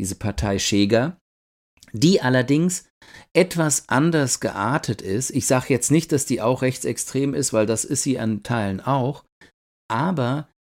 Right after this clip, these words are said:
sie, ähm, äh, geht das Ganze anders an. Und zwar schiebt sie erstmal das Thema Korruption in den Vordergrund, was natürlich momentan ein absoluter Renner ist in Portugal, weil,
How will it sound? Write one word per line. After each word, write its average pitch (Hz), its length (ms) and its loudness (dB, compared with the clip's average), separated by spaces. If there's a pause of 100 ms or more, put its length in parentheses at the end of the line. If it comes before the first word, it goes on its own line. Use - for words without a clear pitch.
(120)
sie, 139 480 0 (120)
ähm, 127 720 4 (180)
äh, 131 200 0
geht 139 680 4
das 131 240 2
Ganze 131 560 0
anders 135 560 0
an. 127 340 4
Und 123 140 0
zwar 120 400 0 (120)
schiebt 139 260 -2
sie 139 100 0
erstmal 123 300 2
das 117 140 -2
Thema 123 220 2
Korruption 123 800 2
in 98 100 0
den 95 140 -2
Vordergrund, 117 720 0
was 110 180 0
natürlich 113 380 -2
momentan 107 460 -2
ein 95 40 -6
absoluter 104 760 -2 (200)
Renner 120 420 4
ist 107 160 -2
in 107 140 0
Portugal, 117 540 0
weil, 101 260 -2